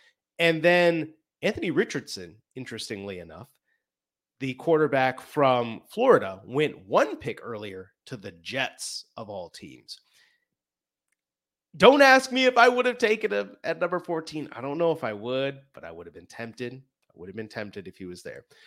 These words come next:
So then there were, there was, there was an edge, Lucas Van Ness of Iowa, who's really good, very good player. He showed out against elite competition. He, I mean, he, he's had, he had good pressures on Paris Johnson,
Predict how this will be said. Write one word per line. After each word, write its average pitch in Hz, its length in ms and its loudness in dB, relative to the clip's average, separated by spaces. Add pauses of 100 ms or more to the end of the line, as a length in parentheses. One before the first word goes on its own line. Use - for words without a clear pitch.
(260)
So 202 180 6
then 196 440 6 (280)
there 196 160 2
were, 185 140 4
there 165 180 4
was, 156 280 0
there 135 120 -6
was 123 140 -10 (100)
an 139 200 -14
edge, 185 300 4
Lucas 160 380 2
Van 123 260 -2
Ness 170 220 0
of 143 160 -6
Iowa, 156 400 4
who's 117 220 -10 (100)
really 127 360 0
good, 82 240 -14 (180)
very 160 300 2
good 147 260 -2
player. 131 280 -4
He 101 60 -14
showed 160 460 0
out 143 280 -2
against 131 460 -10 (320)
elite 139 360 -6
competition. 151 920 -6 (280)
He, 135 140 -6
I 131 60 -2
mean, 131 100 -4
he, 156 140 -4
he's 156 320 -8 (120)
had, 156 320 -2 (140)
he 143 300 -14 (160)
had 139 320 -4
good 170 200 -2
pressures 165 720 -2
on 123 300 -2 (400)
Paris 127 360 -4
Johnson, 180 720 0